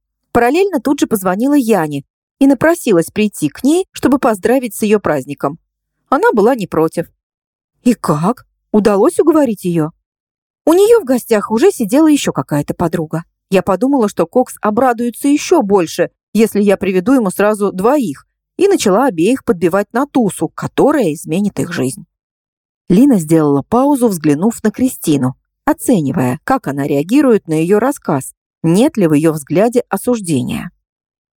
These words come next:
"Ты так хотела, чтобы он тебя простил?" участливо спросила подруга, и Лина ощутила, как её обдало волной трепетного тепла. Это было так странно.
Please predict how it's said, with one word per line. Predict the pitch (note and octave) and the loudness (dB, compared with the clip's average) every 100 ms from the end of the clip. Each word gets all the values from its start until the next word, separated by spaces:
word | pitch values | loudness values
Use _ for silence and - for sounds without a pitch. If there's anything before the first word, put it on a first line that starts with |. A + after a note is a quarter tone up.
| _ _ - | _ _ -2
"Ты | A#3 | -2
так | - C#4 - | 0 -2 0
хотела, | A#3 G#3+ B3+ B3 | -4 0 2 2
чтобы | A#3+ A#3 G#3+ | 2 0 2
он | A#3 C4 | 2 0
тебя | B3+ A3+ | -2 -2
простил?" | A#3 A#3+ B3+ - D#4 E4+ F4 _ _ _ _ | -2 -2 -4 -4 0 0 0 _ _ _ _
участливо | D#3+ - D#3 - D#3+ | -6 -2 -4 -4 -10
спросила | D#3 - D#3 - D#3+ | -8 -4 -4 0 -2
подруга, | - D#3 A3+ C#4 A#3+ _ _ - | 0 0 0 0 -2 _ _ -4
и | F3+ | 0
Лина | G#3 A#3+ E3+ | 0 0 -2
ощутила, | F3 E3+ - C4+ C#4 | -4 -8 -2 2 2
как | A#3+ F3 | 2 -2
её | E3 F#3+ A#3 | -2 0 -2
обдало | - D#3 G#3 | 0 0 0
волной | F#3 D3+ D3+ F#3 A#3 A3+ | 0 -4 -4 -2 -2 -2
трепетного | - G3+ - G3+ G3+ G3 | -2 0 0 -4 -4 -4
тепла. | G#3 B3+ - G#3 D3 - _ _ _ _ _ _ _ - | -2 -4 -2 -2 -2 -10 _ _ _ _ _ _ _ -8
Это | D#3 D#3 | -4 -2
было | D#3 E3 | 0 -2
так | - D3+ | -2 -8
странно. | - - E3 G#3 G3 | -6 -2 0 0 -2